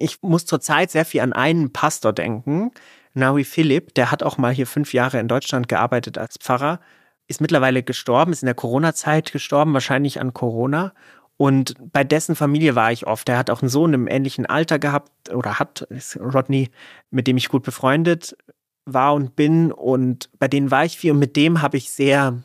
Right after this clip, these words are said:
viel auch so über Glauben, Theologie, Unterschiede zwischen Deutschland und, und Papua-Neuguinea gesprochen. Ich war oft abends bei denen. Er hat mir dann auch Yabim ein bisschen beigebracht, also die lokale Sprache, die es dort an der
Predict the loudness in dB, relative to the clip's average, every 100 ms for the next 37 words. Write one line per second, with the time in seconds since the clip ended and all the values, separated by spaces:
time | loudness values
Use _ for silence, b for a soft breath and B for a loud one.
0 | _ _ _ -20 -6 0 2 2 0 0
1 | 0 0 0 2 2 2 0 0 -2 -6
2 | -4 0 2 2 0 -2 0 2 4 2
3 | 0 -6 -6 -6 -6 0 2 2 0 0
4 | 0 0 -2 -4 -10 B B B B B
5 | -2 0 2 0 2 2 2 2 -2 -4
6 | -2 0 -2 0 0 0 -2 -2 0 -2
7 | -2 0 2 2 2 0 -4 b b b
8 | b b b -2 2 2 2 2 -2 -6
9 | b b 0 0 0 -10 _ _ -2 0
10 | 4 4 4 2 0 -2 -2 2 2 2
11 | 0 -2 0 -2 -2 -4 -2 -4 0 2
12 | 0 0 0 0 0 -2 -8 -10 _ 0
13 | 2 2 -2 -6 -2 -2 -2